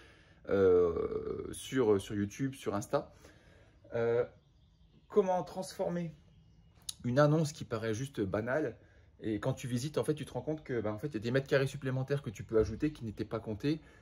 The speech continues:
Et vu que de toute façon, pour faire une toiture, bah, autant rehausser, par exemple, tu vois. Donc, si tu gagnes dix mètres carrés, c'est marqué soixante mètres carrés dans l'annonce. En vrai, c'est une maison de soixante-dix mètres carrés que t'as au final, donc t'as gagné dix mètres carrés. Et si le premier mètre carré, c'est cinq mille euros sur ton secteur,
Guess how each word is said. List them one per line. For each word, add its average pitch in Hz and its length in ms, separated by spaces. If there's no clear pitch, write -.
Et 117 80
vu 147 140
que 160 40
de 151 60
toute 160 140
façon, 160 200
pour 127 140
faire 123 160
une 113 100
toiture, 113 320
bah, 117 200
autant 139 260
rehausser, 131 420
par 101 160
exemple, 104 260
tu - 120
vois. 104 200
Donc, 107 140
si 190 100
tu 180 120
gagnes 156 220
dix 143 120
mètres 143 180
carrés, 156 240
c'est 156 140
marqué 117 240
soixante 143 320
mètres 135 160
carrés 135 240
dans 120 100
l'annonce. 127 400
En 113 100
vrai, 139 160
c'est 170 140
une 123 80
maison 123 160
de 151 40
soixante-dix 135 360
mètres 117 160
carrés 135 240
que 147 40
t'as 120 80
au 101 60
final, 143 300
donc 127 160
t'as 117 100
gagné 123 200
dix 127 120
mètres 131 180
carrés. 127 300
Et - 80
si - 100
le 160 60
premier 185 200
mètre 175 120
carré, 170 240
c'est 143 100
cinq 139 200
mille 143 180
euros 135 180
sur 143 160
ton 107 120
secteur, 156 420